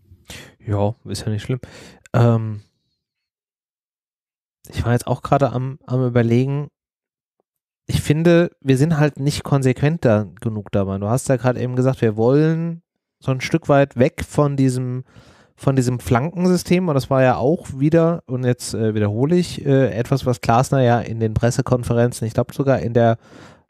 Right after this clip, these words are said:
war's jetzt in der nach Leipzig oder war's in der nach Bochum? Ich glaub, es war sogar schon in der nach Bochum.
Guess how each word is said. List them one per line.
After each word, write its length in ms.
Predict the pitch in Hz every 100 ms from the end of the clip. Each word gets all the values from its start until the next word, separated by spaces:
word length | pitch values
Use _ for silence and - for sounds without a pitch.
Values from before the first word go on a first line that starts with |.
| _ _ _
war's 280 | 107 113 -
jetzt 160 | 131 -
in 100 | 123
der 120 | 123
nach 200 | 120 113
Leipzig 420 | 127 160 - -
oder 160 | 185 151
war's 200 | 143 156
in 120 | 143
der 140 | 135
nach 160 | 131 127
Bochum? 420 | - 113 90 92 _
Ich 100 | -
glaub, 120 | 117
es 80 | 131
war 100 | 127
sogar 200 | 123 123
schon 160 | 120 117
in 160 | 107
der 140 | 107 104
nach 140 | 104
Bochum. 340 | 107 95 95